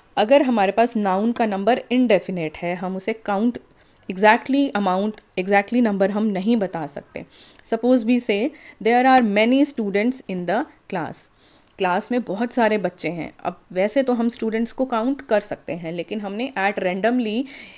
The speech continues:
एकदम से हमने कह दिया कि class में बहुत सारे बच्चे हैं, बिना गिने हमने कह दिया कि class में इस time बहुत सारे बच्चे हैं, तो बहुत बच्चों के लिए हम many word use करेंगे।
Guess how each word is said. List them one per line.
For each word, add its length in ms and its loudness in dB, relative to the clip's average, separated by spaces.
एकदम 320 -2
से 140 -2
हमने 240 -2
कह 220 -4
दिया 220 -2
कि 140 -6
class 320 -4
में 80 -2
बहुत 240 -4
सारे 220 0
बच्चे 280 -6
हैं, 220 -4
बिना 260 0
गिने 300 0
हमने 280 -4
कह 220 -4
दिया 300 -6
कि 80 -4
class 360 -2
में 120 -2
इस 160 -10
time 280 -2
बहुत 300 -8
सारे 220 0
बच्चे 300 -8
हैं, 280 -6
तो 300 0
बहुत 300 2
बच्चों 360 0
के 140 -2
लिए 200 -2
हम 340 -2
many 480 4
word 380 2
use 180 -4
करेंगे। 600 0